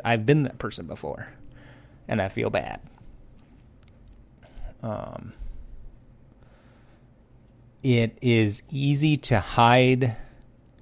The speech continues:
to hide behind, uh, others, to minimize others' feelings in order to support your worldview. To say that someone else is being irrational,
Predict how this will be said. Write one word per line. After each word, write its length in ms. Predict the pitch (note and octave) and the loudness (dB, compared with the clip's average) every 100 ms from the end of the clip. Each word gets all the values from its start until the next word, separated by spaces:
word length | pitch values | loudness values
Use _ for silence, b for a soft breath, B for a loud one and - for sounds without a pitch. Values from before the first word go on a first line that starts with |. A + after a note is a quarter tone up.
| - | -6
to 80 | G#2 | -4
hide 400 | - A#2+ C3+ C#3+ | 0 2 4 4
behind, 880 | D3 A#2 B2 A#2+ A#2+ A#2+ A#2 - - - - | 2 2 4 4 4 2 0 -6 -12 -16 -6
uh, 240 | A2+ G#2+ G#2+ | -2 0 0
others, 600 | A#2 G#2+ G2+ G2+ G#2+ - - B B B B B | 0 0 0 -2 -4 -10 -12 B B B B B
to 120 | - | 0
minimize 640 | A2 A2+ C3+ D#3 B2+ A#2 - | 2 4 4 6 6 6 2
others' 360 | G#2+ G#2+ G#2 | 0 0 -2
feelings 720 | - - - G#1 - A#2 - - - - - _ _ _ - | -6 -6 -4 -6 -8 -10 -12 -12 -14 -20 -20 _ _ _ -2
in 180 | A#2+ A2+ | 0 2
order 340 | A#2+ A2+ A2 | 2 2 0
to 320 | - A#2+ A2 | 0 0 2
support 640 | - A2 - A2+ A2+ A2 A#2 | 2 -4 -2 0 0 0 0
your 300 | A2 A2 G2+ | 2 2 0
worldview. 760 | G2+ G2 G2 F#2 - - - - - - b b b b b b b b | -2 -2 -4 -6 -12 -12 -12 -18 -20 -20 b b b b b b b b
To 100 | B2 | -2
say 140 | B2+ B2 | 4 4
that 120 | A#2 | 4
someone 240 | B2 A#2+ | 2 4
else 160 | A#2 A2+ | 4 2
is 120 | G#2+ | 0
being 340 | G#2+ A2 G#2 G2+ | 2 2 2 0
irrational, 800 | G2+ G2 F#2+ G#2 B2+ A2 A2 | -2 0 0 -2 -2 -2 -2